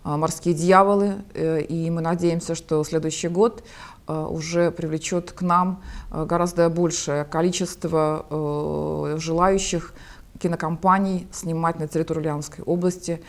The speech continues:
очередной фильм. Э, более восьмидесяти миллионов привлёк этот проект,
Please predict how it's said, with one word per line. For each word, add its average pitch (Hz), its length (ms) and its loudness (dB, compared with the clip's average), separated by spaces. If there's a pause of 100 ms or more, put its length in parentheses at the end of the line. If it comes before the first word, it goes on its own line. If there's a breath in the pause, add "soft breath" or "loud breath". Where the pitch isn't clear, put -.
(160 loud breath)
очередной 170 480 0
фильм. 151 360 -6 (720 loud breath)
Э, 170 300 -2
более 240 240 6
восьмидесяти 226 680 4
миллионов 190 680 4 (140)
привлёк 170 520 2
этот 165 280 0
проект, 165 580 2